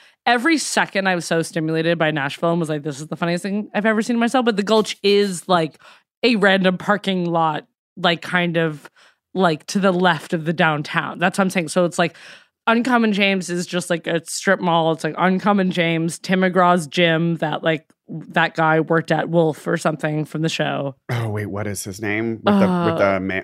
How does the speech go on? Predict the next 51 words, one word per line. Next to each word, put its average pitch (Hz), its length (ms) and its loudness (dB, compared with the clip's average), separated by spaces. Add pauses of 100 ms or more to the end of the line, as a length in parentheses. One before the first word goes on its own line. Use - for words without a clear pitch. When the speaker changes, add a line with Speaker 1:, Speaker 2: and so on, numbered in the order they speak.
Speaker 2:
with - 80 -12
the 101 80 -4
high 95 180 -4
Speaker 1:
the 214 140 2
Speaker 2:
pony? 208 200 0
Speaker 1:
man 214 280 4
Speaker 2:
With 190 80 0
the 175 80 0
Speaker 1:
bun, 156 140 0
Speaker 2:
man 196 100 0
Speaker 1:
yeah. 190 180 4
Speaker 2:
bun. 185 80 0
Speaker 1:
But 262 80 6
you 254 140 6
are 254 140 6
seeing 294 200 2
Uncommon 220 460 2
James, 190 300 0
and 185 80 -4
it 180 60 -2
was, 175 120 -2
like, 180 160 0
raining, 160 440 -2
and 190 80 2
you're 170 140 4
like, 170 220 0
"Okay, 175 460 0
this 165 200 -2
is 160 100 -6
just 165 240 -4
a 165 60 2
random 151 480 0
kind 147 240 -4
of, 143 160 -4
like, 143 160 -8
little 143 200 -4
parking 143 420 -6
lot 143 320 -2 (400)
in 175 80 0
Uncommon 175 400 0
James." 165 260 0
And 196 180 2
then 185 160 2
it 190 160 0
Speaker 2:
<laughs> - 60 -6
Speaker 1:
is, 185 320 2
like, 175 320 0 (420)
there's, 185 380 0
like, 175 220 -2
two 190 340 -2
iconic, 170 560 0